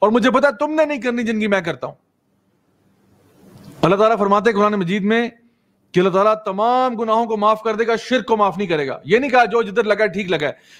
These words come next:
जो जिसकी इबादत करे सब सही है, नहीं। इस्लाम आया ही इसलिए था,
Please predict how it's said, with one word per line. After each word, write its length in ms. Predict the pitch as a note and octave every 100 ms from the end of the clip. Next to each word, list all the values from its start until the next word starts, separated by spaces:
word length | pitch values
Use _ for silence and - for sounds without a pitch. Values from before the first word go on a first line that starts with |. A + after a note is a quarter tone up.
| -
जो 160 | C#3 A#3+
जिसकी 260 | G3+ A#3+ C4
इबादत 280 | A3+ A3+
करे 200 | G3 A#3
सब 140 | G#3+ A#3+
सही 240 | G3 F#3
है, 180 | C#3 B2
नहीं। 300 | F#3+ A#3 C3 - _ _ _ _
इस्लाम 480 | F3+ - F#3 A3 A#3
आया 240 | - G3+ A#3+
ही 260 | B3 A#3+
इसलिए 360 | A#3 A3 G#3 A3
था, 420 | G3+ G3+ G#3 -